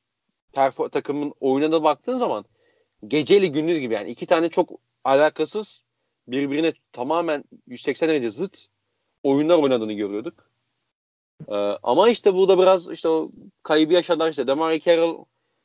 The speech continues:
yani iyi, tamam iyi oyuncu da hani abi DeMarre Carroll da otuz üç yaşında ya. Ki o eski atletizminde de değil onu gördük şeyde Brooklyn Nets'te.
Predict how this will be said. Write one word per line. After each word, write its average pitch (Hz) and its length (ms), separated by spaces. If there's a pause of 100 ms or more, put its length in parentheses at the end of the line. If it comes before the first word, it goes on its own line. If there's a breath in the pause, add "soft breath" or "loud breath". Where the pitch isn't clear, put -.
(220)
yani 139 160
iyi, 120 240
tamam 233 300
iyi 214 180
oyuncu 254 320
da 202 160
hani 190 320
abi 196 280
DeMarre 190 320
Carroll 214 300
da 170 40
otuz 160 280
üç - 80
yaşında 175 320
ya. 107 180 (800)
Ki 220 120
o 190 80
eski 185 280
atletizminde 180 580
de 165 140
değil 180 200
onu 151 220
gördük 151 340
şeyde 117 300
Brooklyn 110 300
Nets'te. - 320